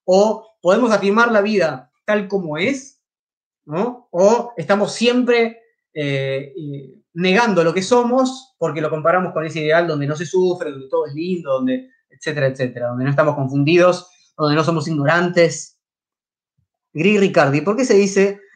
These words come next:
que Nietzsche es partidario del nihilismo cuando en realidad su postura es tan vitalista respecto a la potencialidad del hombre y en contra del lamentable bienestar, conformismo y medio?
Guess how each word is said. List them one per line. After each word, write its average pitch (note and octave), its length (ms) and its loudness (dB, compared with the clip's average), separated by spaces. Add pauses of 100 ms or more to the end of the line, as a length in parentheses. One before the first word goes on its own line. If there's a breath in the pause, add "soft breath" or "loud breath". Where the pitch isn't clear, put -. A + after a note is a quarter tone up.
(200 soft breath)
que D3+ 100 -2
Nietzsche F3 320 2
es E3+ 80 0
partidario D#3+ 480 2
del C#3+ 100 2
nihilismo D#3 420 0
cuando C#3 220 0
en C3+ 60 -4
realidad C#3+ 240 2
su G3 100 -6
postura E3+ 300 -4
es E3 60 -6
tan E3+ 140 -2
vitalista D#3 440 -4
respecto D#3 300 -8
a D3+ 40 2
la C#3+ 80 0
potencialidad C#3 520 -4
del C#3+ 120 0
hombre F3 340 -2
y C#3+ 60 -8
en C3+ 60 -10
contra D#3 220 -8
del C#3+ 80 -8
lamentable C3+ 400 -6
bienestar, C3+ 380 0 (640 soft breath)
conformismo C#3+ 520 -2
y C#3+ 60 2
medio? B2 440 0